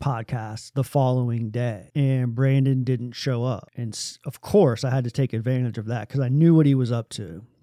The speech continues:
We're both trying our best with the whole sobriety recovery thing. I've been clean for almost a year now. And so we're both like,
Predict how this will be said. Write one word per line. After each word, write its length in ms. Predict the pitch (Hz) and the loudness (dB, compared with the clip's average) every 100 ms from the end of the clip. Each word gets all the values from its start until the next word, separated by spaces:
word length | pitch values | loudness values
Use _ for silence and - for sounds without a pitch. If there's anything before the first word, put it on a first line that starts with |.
| - | -4
We're 120 | 143 | 0
both 580 | 127 147 156 160 - - | 2 4 4 2 -2 -8
trying 320 | - 151 143 | 0 2 2
our 100 | 135 | 0
best 680 | 120 127 120 123 - - - _ _ - | 0 -2 -2 -4 -8 -16 -20 _ _ -8
with 160 | 127 | -6
the 120 | 127 117 | -4 -2
whole 240 | 127 123 | 0 -2
sobriety 760 | - 123 120 120 120 123 120 117 | -2 -4 -2 -2 -2 -4 -4 -4
recovery 600 | 117 - 123 117 123 120 | -6 -4 -6 -4 -4 -6
thing. 500 | 120 120 120 120 - | -6 -6 -8 -10 -8
I've 100 | 127 | -4
been 160 | 131 127 | -2 -2
clean 340 | - 147 131 | 0 2 2
for 200 | 123 120 | 0 -4
almost 560 | - 139 160 151 143 - 139 | -2 0 2 4 2 -4 -8
a 80 | |
year 320 | 120 123 135 120 | -6 -4 -4 -4
now. 340 | 87 76 - | -8 -14 -10
And 160 | 139 131 | -4 0
so 120 | 143 | 4
we're 100 | 156 | 4
both 300 | 175 170 160 | 6 4 4
like, 180 | 156 | 0